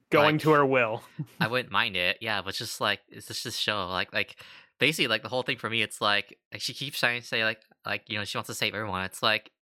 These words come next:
Speaker 2: you have to save your family first. Like, you have so, you're not in a position to decide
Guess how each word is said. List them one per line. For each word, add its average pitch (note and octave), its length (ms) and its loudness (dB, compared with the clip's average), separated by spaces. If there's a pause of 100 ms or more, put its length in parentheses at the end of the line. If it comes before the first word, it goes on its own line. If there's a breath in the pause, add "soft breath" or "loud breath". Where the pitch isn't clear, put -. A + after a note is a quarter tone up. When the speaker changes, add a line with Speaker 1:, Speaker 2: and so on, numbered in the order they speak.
(120)
Speaker 2:
you A#2 140 -12
have A3 100 -4
to - 60 -10
save A#3+ 120 0
your C#3+ 100 0
family A2+ 320 0
first. F2 460 -4
Like, F#2+ 240 0
you C3+ 120 -2
have D#3+ 140 0
so, B2 320 -6 (400 loud breath)
you're B2+ 140 4
not G3+ 100 4
in F#3+ 60 -6
a F3 40 -6
position C3+ 340 -4
to B2 60 2
decide G#2+ 360 2